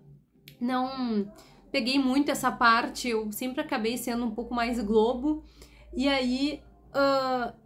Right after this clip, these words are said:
algumas coisas, assim, claro, eu conhecia, né? E outras eu acabei procurando depois. E uma das coisas que me chama muita atenção,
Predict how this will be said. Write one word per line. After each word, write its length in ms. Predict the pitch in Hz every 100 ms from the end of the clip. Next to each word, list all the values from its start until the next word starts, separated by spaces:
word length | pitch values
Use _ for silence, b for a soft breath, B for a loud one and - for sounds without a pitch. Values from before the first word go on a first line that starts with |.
| -
algumas 560 | 254 233 254 277 294
coisas, 480 | - 262 247 247 220
assim, 320 | 226 - 233
claro, 300 | 220 240 226
eu 60 | 202
conhecia, 720 | 202 214 220 254 - 247 311 285
né? 320 | 233 247 262
E 180 | 247 247
outras 760 | 226 233 226 254 247 - -
eu 280 | - 240 247
acabei 360 | 254 254 220 220
procurando 640 | 208 240 - 254 214 226
depois. 720 | 226 247 - 208 185 - - B B B B B -
E 600 | 220 214 220 208 196 -
uma 180 | 226 262
das 180 | 247 -
coisas 320 | 247 254 269
que 120 | 247
me 120 | 233
chama 220 | 208 233
muita 260 | 233 226 220
atenção, 680 | 269 254 214 226 214 240